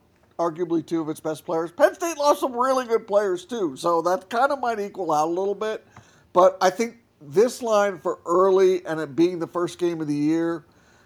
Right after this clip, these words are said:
smart on Vegas to bet on the quarterback, right? You just, you just know that a,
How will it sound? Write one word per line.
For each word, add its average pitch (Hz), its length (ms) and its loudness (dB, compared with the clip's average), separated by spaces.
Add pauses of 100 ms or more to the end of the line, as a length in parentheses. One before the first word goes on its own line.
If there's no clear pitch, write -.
(880)
smart 202 500 4
on 202 220 4
Vegas 175 420 4
to 165 100 -2
bet 147 280 -2
on 139 160 -2
the 131 80 -10
quarterback, 110 600 -12 (120)
right? 175 300 2
You 180 120 -4
just, 175 440 -6
you 190 140 -6
just 175 420 -8 (400)
know 190 460 4
that 175 220 0
a, 165 100 -6